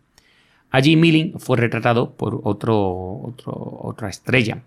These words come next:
como puede ser el gaitero mayor Leslie de Laspy, que es el gaitero oficial de la Reina Madre, con lo cual todo un honor. Eh, por cierto, el mayor Howard fue retratado por Richard Todd, que era la estrella que había participado en Dan Buster,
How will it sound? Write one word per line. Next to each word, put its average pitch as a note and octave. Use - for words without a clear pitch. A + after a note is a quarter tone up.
como F#2+
puede G2
ser G#2+
el G2+
gaitero G#2
mayor G2+
Leslie G#2+
de A2+
Laspy, -
que F#2+
es -
el G2+
gaitero G#2
oficial G2+
de G#2
la F2+
Reina F2+
Madre, E2+
con -
lo F2+
cual G2
todo F2+
un F2
honor. D#2+
Eh, A2+
por -
cierto, B2+
el G2+
mayor G#2
Howard A#2+
fue -
retratado G2
por F#2+
Richard G2+
Todd, D3+
que -
era F2+
la F#2
estrella G2+
que -
había F#2
participado F#2
en F#2
Dan G2+
Buster, A#2+